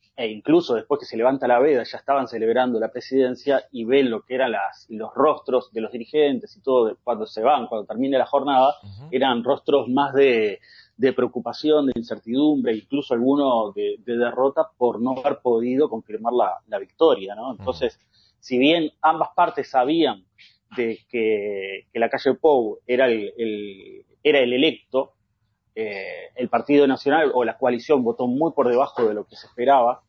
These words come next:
Speaker 1: muy por debajo de lo que se esperaba, y el Frente Amplio votó muy por arriba de lo que se esperaba, lo cual generó una aní-, anímicamente generó una situación un, un tanto confusa.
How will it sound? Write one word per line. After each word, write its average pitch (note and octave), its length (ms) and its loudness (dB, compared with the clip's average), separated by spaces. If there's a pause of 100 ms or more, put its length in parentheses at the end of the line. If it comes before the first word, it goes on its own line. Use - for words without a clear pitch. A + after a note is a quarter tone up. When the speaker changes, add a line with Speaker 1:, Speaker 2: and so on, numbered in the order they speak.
Speaker 1:
muy C3+ 220 0
por G#2 120 -10
debajo G#2 260 -10
de G2+ 60 -6
lo - 40 -10
que - 80 -2
se - 60 -8
esperaba, A2+ 440 0 (400)
y B2 100 2
el C3+ 120 2
Frente B2+ 280 0
Amplio B2 220 0
votó A#2+ 180 -2
muy B2+ 160 0
por A#2 160 -2
arriba A2+ 380 0
de G2 60 -2
lo G2 80 -12
que - 100 -20
se - 80 -16
esperaba, A2 400 0
lo G2+ 140 -12
cual B2+ 200 0
generó A#2 380 0
una G#2+ 440 -4 (460)
aní-, D#3 420 2
anímicamente D3+ 760 2
generó C3 240 0
una D3 120 2
situación D3 540 0
un, C3 300 0
un C#3 100 -6
tanto C#3 260 -2
confusa. A#2+ 600 -4